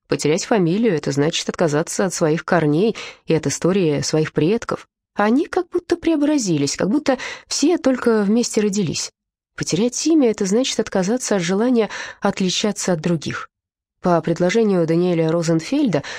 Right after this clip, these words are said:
он же двенадцатый, они решили создать новый общий язык. Решение нашел Джейсон Брейгель, он же четырнадцатый. Человек общается с помощью рта, испуская звуковые волны,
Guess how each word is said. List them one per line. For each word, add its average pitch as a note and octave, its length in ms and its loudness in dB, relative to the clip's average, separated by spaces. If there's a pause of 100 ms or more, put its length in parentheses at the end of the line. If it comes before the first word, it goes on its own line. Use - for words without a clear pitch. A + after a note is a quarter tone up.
(120)
он E3+ 180 2
же D#3+ 100 0
двенадцатый, E3+ 640 -2 (320)
они D4+ 180 4
решили D4+ 360 2
создать G3+ 600 -2 (100)
новый A3+ 400 2
общий G#3 360 -2
язык. E3+ 420 -4 (360)
Решение F#4+ 440 2
нашел E4 440 0
Джейсон C#4+ 460 0
Брейгель, E3 420 0 (260)
он G3+ 180 2
же F3+ 120 0
четырнадцатый. - 760 -4 (420)
Человек C4 500 2
общается C#4 600 0
с - 80 -6
помощью A#3+ 440 2
рта, F4 380 -2
испуская C4 600 0
звуковые A#3 520 0
волны, C#3+ 380 0